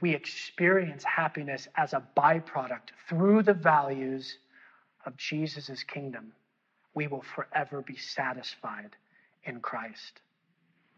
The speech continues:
We are so excited to continue this study in Matthew. Pastor Dave's gonna lead us next week as we begin to look at what does it mean to be salt and light. Oh, a timely message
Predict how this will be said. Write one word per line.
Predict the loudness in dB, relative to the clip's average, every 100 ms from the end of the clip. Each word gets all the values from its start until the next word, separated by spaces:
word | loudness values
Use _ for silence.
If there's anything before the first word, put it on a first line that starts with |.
| _ _ -20 -20 -4
We | 4 4
are | 4
so | 2 6 8
excited | 6 2 2 2 2
to | -6
continue | -8 -10 -6 -6 -4
this | -6
study | -6 -4 -4 -4
in | -6
Matthew. | -6 -6 -8 -12 -8 -4
Pastor | -4 -4 -2
Dave's | 2 2 2
gonna | -4 -6
lead | -2 -2
us | -2 -4
next | -4 -4 -4
week | -2 -2 -4
as | -2
we |
begin | 0 2 2 2
to | 0
look | 4 4 8
at | 6 4 -10 -20 _ -4
what | 4 6
does | 6 4
it | -2
mean | 0 0 0
to | 0
be | -2 -2
salt | -6 6 8 8 6 -6
and | -8 2
light. | 4 4 8
Oh, | 10 12 12
a | 8
timely | 6 -4 8 8 10 6 6 6
message | 8 8 6 6 4 4 0